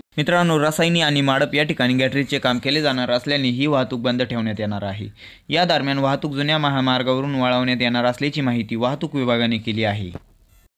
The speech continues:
पंतप्रधान नरेंद्र मोदी सोलापूरच्या भाषणात महाराष्ट्रातील दुष्काळग्रस्त शेतकऱ्यांना मदतीबाबत एक अक्षर देखील काढले नाही. उलट पक्ष, अ, सरकारच्या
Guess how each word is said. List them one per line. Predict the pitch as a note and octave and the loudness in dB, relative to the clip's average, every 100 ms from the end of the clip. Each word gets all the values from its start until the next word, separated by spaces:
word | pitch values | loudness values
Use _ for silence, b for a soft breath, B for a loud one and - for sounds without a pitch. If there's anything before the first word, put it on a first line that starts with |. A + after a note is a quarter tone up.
| _ _ _ _ _ - | _ _ _ _ _ -6
पंतप्रधान | C#3+ D3+ D#3+ E3 D#3+ | -4 -2 0 2 2
नरेंद्र | D#3 D3 D3 D3 C#3 | 0 0 0 2 0
मोदी | C#3 C3 D3 - - | -2 -2 -4 -6 -4
सोलापूरच्या | C3 C3+ D#3 D3+ D3+ | 0 0 0 0 0
भाषणात | A#2+ A2 C3 B2 | 0 0 -2 -2
महाराष्ट्रातील | B2+ B2+ C3+ D3 D3+ D3+ | 0 -2 -4 -4 -2 -2
दुष्काळग्रस्त | C#3 C3+ - C#3 C3 C#3+ - | -2 -2 0 0 0 -4 -4
शेतकऱ्यांना | D#3 D3 - B2 B2 B2+ | -4 -4 -2 0 0 0
मदतीबाबत | B2+ C3 C3 B2+ C#3+ C3 B2+ C3 | -2 -2 -4 -2 2 2 2 0
एक | C3 | -2
अक्षर | C#3 - D#3 D3 | -4 -2 -2 0
देखील | C#3+ D#3 | -2 -2
काढले | - A#2 A2 | 2 2 2
नाही. | G#2+ G#2 G2+ G#2+ B B B - | 0 -2 -6 -10 B B B -2
उलट | C#3+ E3 E3 | 0 0 0
पक्ष, | E3 E3+ | -2 -2
अ, | C#3+ D3 C#3 | -2 0 0
सरकारच्या | C3 B2+ C#3 C#3 D3+ C#3 | 2 2 2 0 0 -2